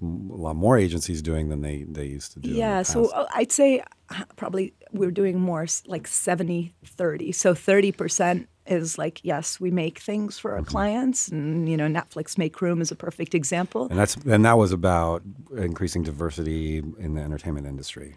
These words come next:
Speaker 2: Yeah, so, you know,
Speaker 1: Initiative.
Speaker 2: they came to us initially. So i-, it's interesting how these projects start. They came to us initially to work on their global brand strategy.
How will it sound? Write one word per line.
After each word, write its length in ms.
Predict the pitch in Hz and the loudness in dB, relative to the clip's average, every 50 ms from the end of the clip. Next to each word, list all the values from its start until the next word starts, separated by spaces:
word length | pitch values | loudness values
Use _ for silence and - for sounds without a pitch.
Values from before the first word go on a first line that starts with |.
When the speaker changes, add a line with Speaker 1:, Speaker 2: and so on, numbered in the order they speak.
| _ - | _ 0
Speaker 2:
Yeah, 240 | 285 294 311 285 247 | 2 4 4 4 4
so, 340 | - - 240 214 214 - - | 6 8 8 10 8 8 6
you 160 | 214 226 226 | 4 4 6
know, 80 | 208 185 | 6 6
Speaker 1:
Initiative. 140 | 175 175 170 | 4 6 8
Speaker 2:
they 120 | 226 247 277 | 8 8 8
came 260 | - - 254 226 214 | 6 2 2 2 2
to 160 | - - 220 | 2 2 2
us 160 | 180 170 - 180 | 2 2 2 2
initially. 840 | 165 160 185 202 - - - 175 165 160 151 151 151 160 160 - | 0 0 0 0 0 2 2 2 2 2 2 2 0 -2 -4 -4
So 300 | - - - 196 180 175 | -2 2 4 6 6 6
i-, 60 | - - | 4 0
it's 380 | 160 220 110 - 185 175 - 202 | -4 -4 -2 -2 -2 -2 -2 -4
interesting 400 | 190 - 196 - - 165 156 165 | -4 -4 -4 -6 -6 -6 -4 -2
how 180 | 170 156 160 | 0 0 0
these 220 | 156 170 165 - - | 0 0 -2 -2 -2
projects 360 | - 165 156 - - - - | -2 -2 -2 -2 -4 -6 -6
start. 280 | - - 175 170 - | -2 0 0 0 2
They 160 | - 185 175 170 | 2 2 2 2
came 160 | - 202 185 | 2 -2 -2
to 120 | 160 - 170 | -2 -2 -4
us 120 | 160 - | -2 -2
initially 480 | 175 160 165 - - 180 156 151 - 143 | -2 -2 -4 -4 -4 -4 -4 -2 -4 -4
to 80 | 151 | -4
work 280 | 147 156 143 165 - - - | -2 -2 -2 -4 -6 -8 -6
on 160 | - 175 170 | -6 -4 -2
their 140 | 165 143 139 | -2 -2 -2
global 320 | 165 165 165 160 160 147 | 0 0 2 2 2 0
brand 240 | - 147 131 131 - | 0 -2 -4 -4 -6
strategy. 680 | - - - - 156 156 160 151 - 151 131 - - | -8 -6 -6 -4 -2 -2 -4 -4 -6 -8 -8 -10 -10